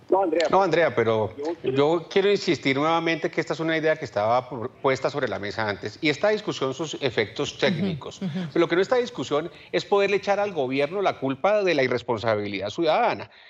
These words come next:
Speaker 2: y, y que esto también se quede en otras formas de populismo. Y yo con gran respeto le digo a Martín que
Speaker 1: Vamos
Speaker 2: que
Speaker 1: a
Speaker 2: haya
Speaker 1: una
Speaker 2: reactivo-
Speaker 1: normalidad, que se reactiven los negocios,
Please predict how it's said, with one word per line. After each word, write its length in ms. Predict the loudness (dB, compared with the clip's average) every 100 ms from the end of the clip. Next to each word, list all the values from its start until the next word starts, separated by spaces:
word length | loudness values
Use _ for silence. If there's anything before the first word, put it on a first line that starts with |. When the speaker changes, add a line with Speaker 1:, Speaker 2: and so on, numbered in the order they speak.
| -20 -6
Speaker 2:
y, 200 | -2 0
y 120 | 0 0
que 200 | 2 2
esto 200 | 2 0
también 380 | 0 0 0
se 160 | 0 -2
quede 320 | -2 -2 -2 -4
en 240 | -4 0
otras 320 | -2 -2 -4
formas 380 | 0 -2 0 -2
de 100 | -4
populismo. 560 | -4 -8 -6 -6 -4 -2
Y 60 |
yo 160 | -2 -2
con 140 | 0 0
gran 160 | 0
respeto 360 | 0 -2 -2 0
le 60 |
digo 140 | 2 2
a 40 |
Martín 400 | 0 0 -2 -2 -6 -18 -20 -10 0
que 400 | 2 4 2 -2 _ _ _ _ _ _ _ _ _ _ _ _ _ _ _ _
Speaker 1:
Vamos 220 | 0 2
Speaker 2:
que 60 | 4
Speaker 1:
a 20 |
Speaker 2:
haya 80 | 4
Speaker 1:
una 80 | 4
Speaker 2:
reactivo- 120 | 4
Speaker 1:
normalidad, 760 | 2 0 -2 -2 2 4 2
que 180 | 2 0
se 120 | 2 0
reactiven 540 | 0 0 0 2 4
los 140 | 2
negocios, 520 | 0 0 2 0 0